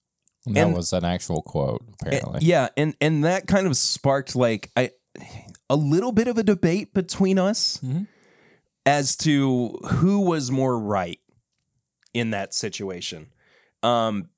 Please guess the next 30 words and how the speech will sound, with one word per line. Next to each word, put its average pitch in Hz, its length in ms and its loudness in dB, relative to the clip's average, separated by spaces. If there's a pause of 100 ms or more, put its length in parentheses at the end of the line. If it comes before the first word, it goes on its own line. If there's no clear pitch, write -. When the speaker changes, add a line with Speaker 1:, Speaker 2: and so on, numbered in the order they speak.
(580)
Speaker 2:
and, 139 300 0
and 135 180 -2
kind 160 220 0
of, 143 100 -2
like, 131 200 -2
who 165 180 2
was, 135 340 0 (140)
who 147 120 4
was 127 180 2
to - 120 -2
blame. 98 480 0
And 143 140 2
I 156 60 0
don't 202 240 0
think 208 180 4
that 139 140 2
we're, 127 200 2
like, 113 380 -2 (1300)
I 156 80 4
don't 202 100 -2
think 214 140 0
this 160 160 4
is 127 80 0
gonna 135 180 2
be 127 120 2
as 107 120 -2
much 117 220 0
of 110 80 0
a 110 40 2
debate 104 640 -2